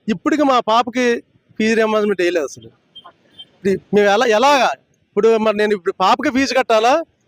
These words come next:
బాబుకి ఫీజు కట్టాలా? ఏంటి, దానితో ఏదో నా తంటాలు పడి అప్పులు చేసి ఏదో మనం చదివించుతున్నాం. చదివించినప్పటికీ కూడా ఆయన మనశ్శాంతిగా బండి అయినవ్వకుండా మా పొట్టలు కొట్టే విధానంగా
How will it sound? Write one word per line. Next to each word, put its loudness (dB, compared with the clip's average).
బాబుకి 2
ఫీజు 0
కట్టాలా? 0
ఏంటి, 0
దానితో 2
ఏదో 4
నా 2
తంటాలు -2
పడి 0
అప్పులు -2
చేసి 0
ఏదో 2
మనం 0
చదివించుతున్నాం. -2
చదివించినప్పటికీ 0
కూడా 2
ఆయన 2
మనశ్శాంతిగా -2
బండి 0
అయినవ్వకుండా 0
మా 0
పొట్టలు -4
కొట్టే 0
విధానంగా 2